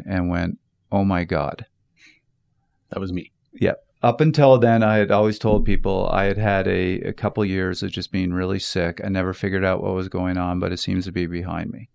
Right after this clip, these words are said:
Speaker 1: And then finally read that review on overtraining and went, "Well, that, well, duh."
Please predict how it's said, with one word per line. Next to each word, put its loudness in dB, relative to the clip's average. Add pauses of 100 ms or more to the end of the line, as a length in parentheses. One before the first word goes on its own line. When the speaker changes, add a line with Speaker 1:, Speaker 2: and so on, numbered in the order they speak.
(500)
Speaker 1:
And 0
then 2
finally 2
read 2
that 0
review -2
on -2
overtraining -4
and -6
went, -8
"Well, -10
that, -4 (100)
well, -6
duh." -2